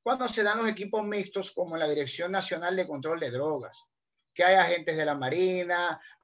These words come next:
agentes de la Policía, agentes de la Fuerza Aérea, etcétera, etcétera.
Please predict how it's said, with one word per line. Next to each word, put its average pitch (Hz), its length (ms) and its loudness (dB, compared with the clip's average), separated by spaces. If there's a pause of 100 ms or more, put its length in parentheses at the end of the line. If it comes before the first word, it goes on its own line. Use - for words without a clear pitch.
agentes 185 380 2
de 151 80 0
la 131 160 -4
Policía, 175 640 2
agentes 165 320 -2
de 151 60 0
la 143 100 -2
Fuerza 147 480 -2
Aérea, 190 580 4 (260)
etcétera, 143 460 -2
etcétera. 117 440 -8